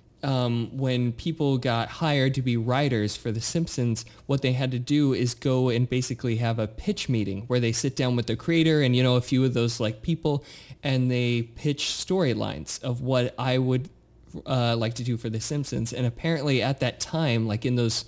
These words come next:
after the first, like, one or two years and when it was, like, blowing up, like, the most popular show ever in the U S, um, when the writers would come in to do it, even if they were on staff,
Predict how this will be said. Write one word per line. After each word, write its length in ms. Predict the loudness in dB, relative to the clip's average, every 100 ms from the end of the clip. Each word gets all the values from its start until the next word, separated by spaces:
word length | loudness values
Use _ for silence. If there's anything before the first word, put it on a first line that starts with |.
| -12 -20 -20 -6
after 340 | -2 0 0
the 140 | 0 0
first, 360 | 0 -2 0
like, 200 | -2 0
one 160 | 0 0
or 60 | 0
two 180 | 0 2
years 400 | 2 2 0 0
and 100 | 0
when 120 | 0
it 80 | -2
was, 200 | -4 -2
like, 340 | -4 -6 -4
blowing 460 | 2 4 4 4 4
up, 260 | 2 -2
like, 200 | -6 -4
the 100 | 0
most 380 | 2 2 0 0
popular 460 | 0 0 0 0 -2
show 340 | 0 0 0 0
ever 480 | 0 2 4 2 0 -12 -8
in 180 | -2 0
the 80 | 2
U 200 | 2 2
S, 380 | 0 -2 -6 -12 -20 -20 -4
um, 640 | 0 2 4 2 0 -2 -6 -20 -20 -20 _ _ _
when 180 | -2 2
the 80 | 2
writers 600 | 2 2 2 2 0 -2
would 220 | -4 -2
come 200 | 0 2
in 120 | 2
to 100 | 0
do 240 | 0 2 4
it, 160 | 2
even 260 | 2 2 2
if 120 | 0
they 140 | 0 0
were 120 | 2
on 140 | 0
staff, 560 | -2 -2 -2 -2 -2